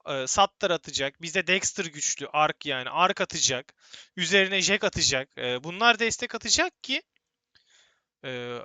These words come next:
adam saldırdığında yakamasın Turan'ı kolay kolay. Zaten hani altmış altmış beş milyon savaş gücü geldiğinde o kırk beş milyonları zaten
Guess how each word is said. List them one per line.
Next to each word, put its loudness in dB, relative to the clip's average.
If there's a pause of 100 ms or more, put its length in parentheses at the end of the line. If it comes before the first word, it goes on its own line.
(220)
adam 4
saldırdığında 0
yakamasın 2
Turan'ı -12
kolay -8
kolay. -6
Zaten 2
hani 0
altmış -2
altmış -4
beş -4
milyon -10
savaş -2
gücü -14
geldiğinde -4
o -8
kırk -12
beş -4
milyonları -10
zaten -6